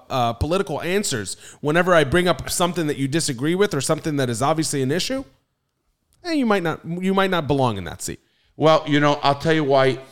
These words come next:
Speaker 2: po-, talking to police does work. I am one of the guys, I think you know, is instrumental in getting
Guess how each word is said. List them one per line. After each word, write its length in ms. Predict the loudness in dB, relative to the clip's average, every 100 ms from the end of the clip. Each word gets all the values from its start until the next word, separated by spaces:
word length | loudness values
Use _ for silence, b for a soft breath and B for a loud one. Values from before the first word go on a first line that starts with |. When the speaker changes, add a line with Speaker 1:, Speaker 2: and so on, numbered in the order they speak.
| -10 0
Speaker 2:
po-, 160 | 0 0
talking 400 | 2 2 2 -6
to 100 | -4
police 260 | -4 -4
does 220 | -4 -6 -6
work. 320 | -10 -14 -20 _ _ _ _ _ _ _
I 180 | 2 4
am 320 | 4 4 2 -2 -6
one 160 | 0 2
of 60 |
the 40 | 2
guys, 260 | 2 2 2
I 60 |
think 160 | -2 0
you 100 | 2
know, 180 | 2 2
is 260 | 0 -4 0
instrumental 680 | 0 2 2 4 2 0 -2
in 100 | 0
getting 360 | 0 0 -4